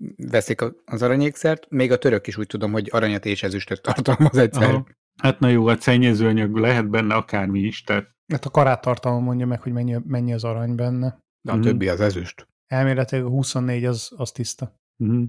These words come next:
Speaker 2: Megmosták.
Speaker 3: Mhm.
Speaker 2: A YouTube-on jött fel egy csomó ilyen, ilyen videó, ahogy, hogy hogyan finomítják az aranyat, meg tudod, találtak egy ilyen nagy darab valamit, és akkor, hogy abból kivonja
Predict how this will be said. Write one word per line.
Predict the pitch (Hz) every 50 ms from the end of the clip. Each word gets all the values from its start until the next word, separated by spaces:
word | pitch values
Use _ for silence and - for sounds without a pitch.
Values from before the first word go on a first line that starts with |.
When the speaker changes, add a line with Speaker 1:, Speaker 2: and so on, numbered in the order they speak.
| - _ _ _ _ -
Speaker 2:
Megmosták. | 123 107 98 101 101 - - - 113 110 104 - _ _ _
Speaker 3:
Mhm. | - 156 135 147 160 147 _ _ _ _ _ _ _ _ -
Speaker 2:
A | - 147 143 143 -
YouTube-on | 180 175 165 156 - 120 110 117 113
jött | 113 113 110 -
fel | - - 117 113
egy | 113 113
csomó | - - 123 113 104 104 107
ilyen, | 107 107 107 107 107 107 107 - _ _ -
ilyen | - 110 107 104 107 104 104 110 113
videó, | 110 110 104 113 110 110 110 110
ahogy, | 110 107 107 110 107 101 -
hogy | - 117 110 101
hogyan | - - - 131 110 107 107 104 101 107 107 - _ _ -
finomítják | - - 117 107 107 104 104 110 113 - - 113 110 107 104 -
az | - 107 107 110 110 110 113
aranyat, | 113 113 107 107 107 110 110 110 110 - -
meg | - 101 101 101 98 _ _ _ _ _ _
tudod, | - 123 113 110 104 104 -
találtak | - 120 113 107 107 107 98 - 113 - -
egy | 113 104 101
ilyen | 104 107 104
nagy | 104 104 104 101 - - - 127
darab | 117 113 107 104 107 104 95 98 - _ _ _
valamit, | - 101 104 110 113 117 123 131 135 - -
és | 110 98 - -
akkor, | - - - 113 101
hogy | 104 107 101 110
abból | 110 101 101 107 101
kivonja | - - 113 101 107 107 104 101 104 104 101 104 107